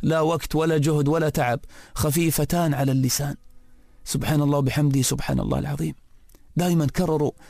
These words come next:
ذكر الله وهالكلمتين. النبي صلى الله عليه وسلم مرة طلع من عند، آه، أم المؤمنين أمنا جويرية رضي الله عنها، كانت في بيتها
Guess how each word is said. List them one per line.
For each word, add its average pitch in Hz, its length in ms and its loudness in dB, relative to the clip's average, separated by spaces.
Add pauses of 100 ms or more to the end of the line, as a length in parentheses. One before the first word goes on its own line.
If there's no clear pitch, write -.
(160)
ذكر 135 260 -2
الله 127 240 2
وهالكلمتين. 110 680 0 (1040)
النبي 151 320 2
صلى - 140 -2
الله - 180 -2
عليه - 20 -2
وسلم 151 400 0
مرة 147 340 0 (400)
طلع 170 240 0
من 131 200 2
عند، 139 300 0 (300)
آه، 104 440 2
أم 131 160 2
المؤمنين 104 520 2
أمنا 101 380 0
جويرية 107 720 0
رضي 104 260 0
الله 92 160 2
عنها، 95 340 0 (1000)
كانت 180 320 0
في 143 100 0
بيتها 131 440 -2